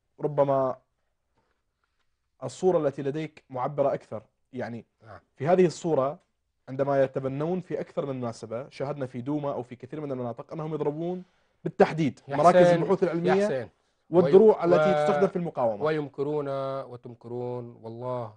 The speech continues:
Speaker 2: خير الماكرين.
Speaker 1: ويمكرون يمكر الله والله خير الماكرين.
Speaker 2: عندما كنا نقول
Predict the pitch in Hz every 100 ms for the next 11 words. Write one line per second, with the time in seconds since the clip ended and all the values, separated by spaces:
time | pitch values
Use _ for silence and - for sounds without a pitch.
0 | _ - 113 101 101 98 127 131 127 135
1 | 131 123 127 135 127 131 127 110 110 -
2 | 107 98 - - 95 _ _ _ _ _
3 | _ _ _ _ _ _ _ _ _ _
4 | _ _ 147 156 151 - 160 135 127 143
5 | 147 143 147